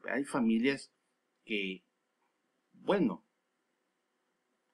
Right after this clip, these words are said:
quiero hacer un paréntesis, hay familias, por ejemplo, que aquí,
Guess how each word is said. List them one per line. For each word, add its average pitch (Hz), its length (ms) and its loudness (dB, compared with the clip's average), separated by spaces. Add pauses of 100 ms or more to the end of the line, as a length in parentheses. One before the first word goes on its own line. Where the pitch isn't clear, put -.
(200)
quiero 110 160 0
hacer 117 160 -2
un 117 160 -2
paréntesis, 101 560 0
hay 110 120 -4
familias, 107 520 -2
por 107 160 -14
ejemplo, 107 420 -8 (420)
que 107 120 -4
aquí, 110 580 -2